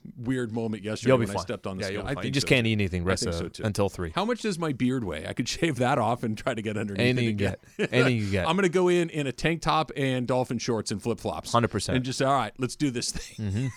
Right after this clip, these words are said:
Speaker 1: <laughs> That's my plan along the way. All right. So you have questions about what to do at first base.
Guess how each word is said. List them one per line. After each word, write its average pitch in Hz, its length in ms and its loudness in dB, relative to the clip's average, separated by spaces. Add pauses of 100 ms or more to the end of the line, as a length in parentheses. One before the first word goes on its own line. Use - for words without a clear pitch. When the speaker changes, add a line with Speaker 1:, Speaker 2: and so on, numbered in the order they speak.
Speaker 1:
<laughs> - 40 -
That's - 200 -2
my 175 160 -4
plan 147 380 -4
along 127 320 -4
the 117 80 -4
way. 98 200 -6
All 165 100 2
right. 104 140 0 (340)
So 180 120 2
you 170 100 6
have 170 120 0
questions 170 520 0
about 135 320 -2
what 131 120 0
to 131 80 -4
do 131 120 2
at 120 80 -2
first 120 220 -2
base. 87 320 -6